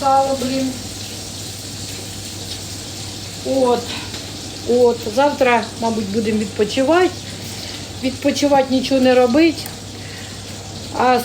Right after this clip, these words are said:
понеділка, мабуть, зварю червоний борщ овочевий. Давно вже не було. Так, я місю, місю, місю котлетки. Котлети хліба не кидаю,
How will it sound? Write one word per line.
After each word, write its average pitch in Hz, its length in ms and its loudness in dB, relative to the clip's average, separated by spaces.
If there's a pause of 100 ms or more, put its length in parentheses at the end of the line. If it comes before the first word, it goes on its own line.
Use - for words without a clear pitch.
понеділка, 269 500 6
мабуть, 226 260 2
зварю 233 320 6
червоний 233 520 4
борщ 175 460 0
овочевий. 175 680 2 (280)
Давно 202 400 4
вже 170 160 -2
не 175 240 -2
було. 180 220 -4 (1500)
Так, 190 220 0
я 294 140 6
місю, 247 540 4 (100)
місю, 226 320 -2 (360)
місю 226 300 2
котлетки. 196 680 0 (3250)
Котлети 320 480 4
хліба 294 460 6
не 247 260 4
кидаю, 196 720 4